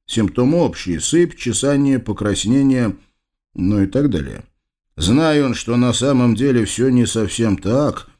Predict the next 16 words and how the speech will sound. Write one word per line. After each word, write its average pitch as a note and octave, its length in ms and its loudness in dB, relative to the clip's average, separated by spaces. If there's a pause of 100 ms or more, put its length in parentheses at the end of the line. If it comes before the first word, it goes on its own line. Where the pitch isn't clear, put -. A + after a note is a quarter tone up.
(140)
а G#2+ 140 0
зачастую A2+ 600 0
и G2 40 2
близко F#2 680 -2
не A3+ 160 2
так – F2 640 -4 (500)
наверное, C#3 600 0
потребовал D3 680 0
бы D3+ 140 0
смены C#3+ 520 2
имиджа. D#2+ 400 -4 (480)
Но F#2+ 200 2
по B2+ 140 0
плану C#3 520 0
ослика A2 540 -2
Эмира F#2+ 540 0